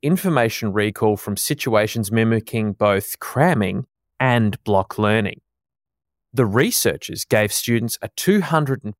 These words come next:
fifty word passage of text to read. All of the students were given four lots of five-minute blocks to read or revise the passage. At one extreme, a student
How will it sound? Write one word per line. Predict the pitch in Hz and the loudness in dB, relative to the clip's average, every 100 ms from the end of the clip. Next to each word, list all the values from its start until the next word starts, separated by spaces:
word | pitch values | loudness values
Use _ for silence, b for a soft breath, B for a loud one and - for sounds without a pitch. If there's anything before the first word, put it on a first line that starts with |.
| _ | _
fifty | 233 - - 151 | -2 -2 0 2
word | 123 127 117 110 | 6 6 6 2
passage | - 113 - - | -2 -4 -4 -6
of | 107 | -8
text | - 110 - - - | -4 -6 -4 -6 0
to | 101 | 2
read. | 107 107 90 - _ _ _ _ _ _ _ _ _ _ - | 4 2 0 -12 _ _ _ _ _ _ _ _ _ _ 6
All | 160 254 | 6 6
of | 117 | 2
the | 101 | -2
students | - 101 90 90 - - | -2 -4 -4 -6 -8 -4
were | 120 | -4
given | 107 120 107 | 0 2 2
four | - - 117 165 | -2 2 4 6
lots | 104 101 - - - - | 4 0 -2 -4 -2 -2
of | 120 | -2
five-minute | - 113 107 110 98 - - | 2 4 4 2 0 -2 0
blocks | 95 - - - - _ | -2 -2 -2 -4 -4 _
to | - 104 | -2 2
read | 107 101 98 - _ - | 2 0 -2 -6 _ 2
or | 117 | 6
revise | 107 98 117 98 92 - | 6 6 6 6 4 -2
the | |
passage. | - 113 95 - - - - _ _ _ _ _ | -2 -2 -2 -6 -10 -14 -16 _ _ _ _ _
At | 123 - 104 | -2 -2 4
one | 113 196 | 6 6
extreme, | 226 - - 90 - 120 - - | 2 -6 -4 -6 -6 -14 -10 -6
a | |
student | - - 127 113 113 | -4 0 0 2 -2